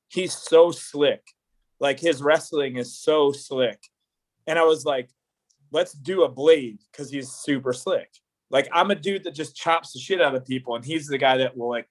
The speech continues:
cut 'em down. And it was just w-, really weird.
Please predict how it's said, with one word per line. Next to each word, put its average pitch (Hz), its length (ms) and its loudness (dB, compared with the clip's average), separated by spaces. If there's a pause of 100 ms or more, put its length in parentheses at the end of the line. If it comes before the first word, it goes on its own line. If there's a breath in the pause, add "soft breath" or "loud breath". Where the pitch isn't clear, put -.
(160)
cut 165 160 2
'em 123 100 -4
down. 110 240 -4 (600 soft breath)
And 180 120 4
it 180 80 2
was 160 160 0
just 202 200 0 (120)
w-, 143 240 -8
really 185 360 4
weird. 156 540 0